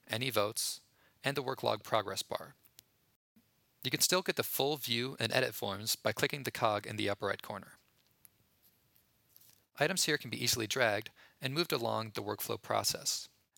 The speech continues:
Any actions performed here will respect any rules that you've set up with regards to your workflow. These include force edit,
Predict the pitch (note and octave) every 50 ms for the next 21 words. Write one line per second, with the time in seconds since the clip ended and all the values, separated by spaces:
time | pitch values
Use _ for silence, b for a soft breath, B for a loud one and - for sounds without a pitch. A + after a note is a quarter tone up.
0 | _ - C3+ C#3 C3 B2+ B2 B2+ - - A#2+ - - - - - - E3+ F#3 G3
1 | F3+ - - G#2+ G#2 A2 A2+ - B B B B B B - A#2+ A#2+ A#2 - -
2 | C3 B2 A#2 - - D3+ D#3+ D#3 C3+ A#2+ B2 B2+ B2+ - - A2+ A2 G#2+ - -
3 | G#2+ G#2 G#2 G#2+ - A#2+ - A2+ G#2+ A2 G#2+ G2+ G2+ - - G#2+ G#2 G2 G2+ G2+
4 | - - - - - - - _ _ _ _ _ _ _ _ _ _ _ _ _
5 | _ _ _ _ - C3 A#2+ - C#3 A2+ - A#2 A2 G2+ - - - - A#2+ D#3
6 | - - A2 G#2 G2+ A#2 C#3